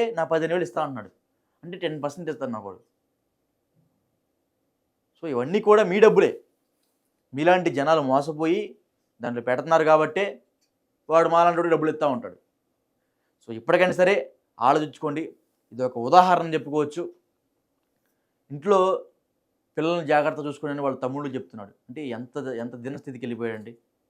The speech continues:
కొన్ని లక్షల రూపాయలు ఇట్లా ఆన్‌లైన్ గేమ్స్‌లో డబ్బులు పెట్టేసి పోగొట్టుకున్న వ్యక్తి సతీష్.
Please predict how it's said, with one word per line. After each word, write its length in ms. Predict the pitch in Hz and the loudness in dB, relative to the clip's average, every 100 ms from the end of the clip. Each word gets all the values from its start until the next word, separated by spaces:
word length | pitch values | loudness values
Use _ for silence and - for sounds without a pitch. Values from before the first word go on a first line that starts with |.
| _ _ _ _ _ _ | _ _ _ _ _ _
కొన్ని 120 | 120 120 | -8 -4
లక్షల 200 | 117 170 165 | -4 -2 0
రూపాయలు 280 | 170 165 160 | 2 2 0
ఇట్లా 160 | 156 147 - _ _ _ _ 117 | 0 -2 -2 _ _ _ _ -4
ఆన్‌లైన్ 340 | 139 156 151 139 | -2 -2 -6 -4
గేమ్స్‌లో 300 | 143 143 139 | -6 -6 -8
డబ్బులు 200 | 127 143 139 | -6 -4 -4
పెట్టేసి 300 | 135 131 127 | -4 -8 -6
పోగొట్టుకున్న 420 | 127 123 117 117 117 | -4 -4 -4 -8 -6
వ్యక్తి 220 | 117 117 139 117 | -8 -10 -12 -12
సతీష్. 320 | 110 107 | -14 -14